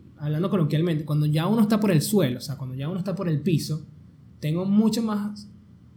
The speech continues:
camino o más cancha, por así decirlo, de subida que de bajada. Es decir, cuando, como cuando dicen, cuando toca fondo, lo que queda es subir. Bueno, en la bolsa yo siento que ya estamos llegando a un punto así. Obviamente,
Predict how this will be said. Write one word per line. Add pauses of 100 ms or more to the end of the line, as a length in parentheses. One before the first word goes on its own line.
camino
o
más
cancha,
por
así
decirlo, (240)
de
subida
que
de
bajada. (120)
Es
decir,
cuando, (280)
como
cuando
dicen,
cuando
toca
fondo, (160)
lo
que
queda
es
subir. (240)
Bueno, (300)
en
la
bolsa (240)
yo
siento
que
ya
estamos
llegando (100)
a
un
punto
así.
Obviamente,